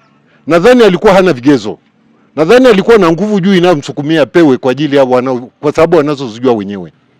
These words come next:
Ndio maana hapei attention kwa watu, kwani unamcheki kama diwani ambaye tungeweza kupeleka malalamiko kwake. Mi-, mimi mwenyewe, hata kwa sura simjui. Hata nikutana naye hapo barabarani simjui. Huyo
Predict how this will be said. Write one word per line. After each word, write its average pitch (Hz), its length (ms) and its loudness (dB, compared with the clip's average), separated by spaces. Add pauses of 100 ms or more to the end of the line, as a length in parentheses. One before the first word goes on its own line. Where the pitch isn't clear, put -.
Ndio 156 160 2
maana 180 460 2 (260)
hapei 160 300 0
attention 175 460 0
kwa 135 140 2
watu, 135 220 0
kwani 147 320 -2 (480)
unamcheki 160 480 0
kama 202 260 2
diwani 135 320 0
ambaye 127 220 0
tungeweza 143 300 -4
kupeleka 131 320 -4
malalamiko 107 560 -4
kwake. 90 340 -10 (200)
Mi-, 220 260 0 (180)
mimi 277 280 4
mwenyewe, 226 580 4
hata 269 280 2
kwa 247 120 2
sura 240 240 0
simjui. 151 440 -6 (140)
Hata 196 240 2
nikutana 160 360 0
naye 160 140 0
hapo 143 160 -2
barabarani 117 500 -2
simjui. 98 400 -10 (100)
Huyo 196 440 4